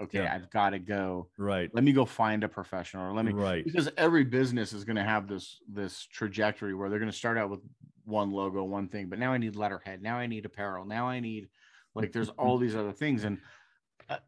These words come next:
Speaker 1: you know,
Speaker 2: <clears throat>
Speaker 1: that's what I try to help people understand when I do graphic design work for them is, like, they'll come to me with, "I want these twelve colors, and I want this, and I want that." And I'm like, "Okay, great. Are you ever gonna do hats and shirts?" "Well, probably."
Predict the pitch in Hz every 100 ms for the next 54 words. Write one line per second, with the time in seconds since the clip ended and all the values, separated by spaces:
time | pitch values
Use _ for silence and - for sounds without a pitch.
0 | _ - 131 113 101 101 101 - 135 175
1 | 139 117 117 101 107 98 110 104 92 87
2 | 107 101 95 95 98 104 101 92 95 95
3 | 95 98 147 143 107 98 92 92 95 92
4 | 87 _ _ _ _ _ _ 113 113 123
5 | 120 110 104 95 90 - 101 98 85 117
6 | 131 - 131 120 - 117 104 95 98 104
7 | 104 98 117 113 110 101 104 120 107 107
8 | 104 127 131 135 170 185 110 104 110 110
9 | 107 110 104 110 107 104 - 151 110 -
10 | - _ _ _ _ _ _ 110 - 151
11 | 139 98 92 90